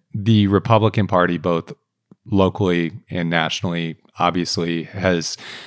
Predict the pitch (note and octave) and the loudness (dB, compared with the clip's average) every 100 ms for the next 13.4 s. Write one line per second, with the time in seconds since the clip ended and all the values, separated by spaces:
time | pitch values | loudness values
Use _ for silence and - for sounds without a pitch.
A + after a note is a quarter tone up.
0 | - - G#2 F#2 F2 G2 A#2+ F#2+ G2+ - | -20 -4 0 2 4 4 4 4 2 0
1 | F#2+ G#2+ F2+ E2+ F#2+ E2+ F2+ G2 F2+ F2+ | 0 2 2 0 0 0 0 -2 2 2
2 | F2 F2 F#2 F2+ E2+ D#2+ F2+ F2 F2 E2 | 4 2 0 0 -2 0 -2 -2 -2 -2
3 | F#2 - G2 E2+ E2 D#2 _ A#2 F2 E2 | -4 2 2 2 0 -4 _ -8 -6 -2
4 | E2+ E2 F#2 F#2 E2+ E2 D#2+ D#2+ F2 E2+ | -2 2 2 2 0 0 0 0 -2 -4
5 | E2 E2+ E2 E2+ E2 D#2+ F2 D#2+ E2 D#2+ | -2 -2 0 0 0 -2 -2 -2 -4 -4
6 | F2 E2+ E2+ D#2+ E2+ E2+ E2+ F2 E2+ - | -2 -2 -2 -6 -2 0 0 -2 -4 -10
7 | - - - A2 F#2+ F2+ F2 - G2 G#2 | -14 -14 -4 2 4 4 0 0 6 8
8 | G#2 G#2 G2+ F#2 F2+ E2+ E2 - - - | 8 4 4 6 6 4 2 -4 -20 -20
9 | - - _ _ _ _ _ _ _ - | -20 -20 _ _ _ _ _ _ _ -2
10 | F2 D#2+ F2+ F2 - F#2 E2+ F#2 - A2+ | -2 0 -2 -2 0 2 2 0 4 4
11 | G#2+ - F#2 - G#2+ G#2+ - - G#2+ G2 | 4 4 2 4 4 4 2 2 4 6
12 | F#2+ G2 - G2+ F2+ F#2 F2 F2+ - G2 | 6 4 4 2 4 6 4 2 0 2
13 | F#2 F2+ F2+ F2 | 4 6 4 2